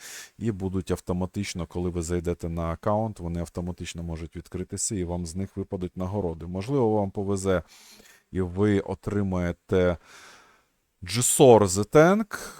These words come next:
Непогана дев'ятка, досить непогана, але, але трішечки, не знаю, не мій танк. Це С Т Р В Х, скажімо так, на максималках.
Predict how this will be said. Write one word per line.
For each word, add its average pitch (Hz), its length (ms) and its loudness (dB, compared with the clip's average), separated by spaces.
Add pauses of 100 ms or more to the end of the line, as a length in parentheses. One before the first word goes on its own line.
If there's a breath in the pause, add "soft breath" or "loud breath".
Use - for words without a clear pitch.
(600)
Непогана 120 680 4
дев'ятка, 127 600 2
досить 107 400 0
непогана, 151 600 0
але, 101 960 4 (260)
але 90 640 0 (320)
трішечки, 82 840 -8 (1080)
не 92 100 -10
знаю, - 320 -12
не 90 140 -8
мій 82 240 -10
танк. - 280 -16
Це 80 200 -10
С - 140 -6
Т 101 100 0
Р 92 160 2
В 95 140 0
Х, 92 140 -8
скажімо 80 520 -8
так, - 200 -14
на 82 80 -8
максималках. 80 880 -12